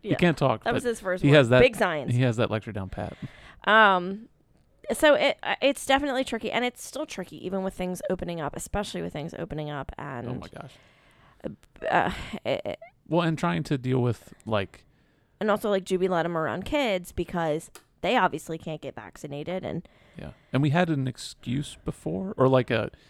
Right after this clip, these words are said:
Speaker 1: something to fall back on, like, well, you know, there isn't a vaccine, or it's not very widespread, or, you know, any, but now that stuff is being, like,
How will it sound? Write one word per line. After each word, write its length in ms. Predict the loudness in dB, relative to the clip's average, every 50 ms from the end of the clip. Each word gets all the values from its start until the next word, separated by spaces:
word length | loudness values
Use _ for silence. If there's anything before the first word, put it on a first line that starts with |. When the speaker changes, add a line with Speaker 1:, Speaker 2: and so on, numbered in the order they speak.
| _ -20 -20 _ _
Speaker 1:
something 360 | -4 -2 -2 0 2 0 0 2
to 100 | 0 0
fall 180 | 0 0 -2 -2
back 280 | -2 -4 -6 -4 -2
on, 220 | -2 -2 -2 -2 -2
like, 300 | -2 -4 -4 -6 -10 _ _ _ _ _ _ _ _ _ _ _ _ _
well, 520 | _ 0 2 2 2 0 -2 -4 -8 -12 _ _ _ _ _ _ _ _
you 140 | -6 -6 -4
know, 300 | -4 -6 -8 -10 -12 -14 -14 _
there 200 | -2 -2 0 0 2
isn't 360 | 2 2 2 2 0 0 -2
a 60 | -4
vaccine, 640 | -2 -2 -4 -4 _ -4 -4 -4 -4 -4 -8 -10 -14 _ _
or 440 | -6 -4 -2 -2 -4 -4 -6 -8 _ _ _ _ _ _ _ _ _ _ _ _ -10 -6
it's 200 | -6 -4 -4 -2
not 200 | -4 -4 -4 -4
very 220 | -4 -2 -2 0
widespread, 760 | 0 0 0 0 -2 -6 -6 -2 0 0 0 0 -2 -4 -6 -8 -8
or, 560 | -6 -6 -6 -4 -6 -6 -6 -6 -8 -10 _ _ _ _ _ _ _ _ _ _ _ _
you 120 | -4 -4 -4
know, 220 | -4 -6 -10 -14 -16 -14 -16 -16 -16 -16 -8 -2
any, 320 | 0 0 2 0 -2 -2 -6 -6 -4
but 100 | -2 0
now 180 | 2 2 2 2
that 320 | 2 0 -2 -2 _ -18
stuff 280 | -4 -2 -2 -2 -2 -6
is 80 | -8
being, 560 | -6 -6 -6 -6 -6 -6 -6 -8 -8 -10 -12 _ _ _ _ _ _ _ _ _ _ _ -4
like, 160 | -4 -4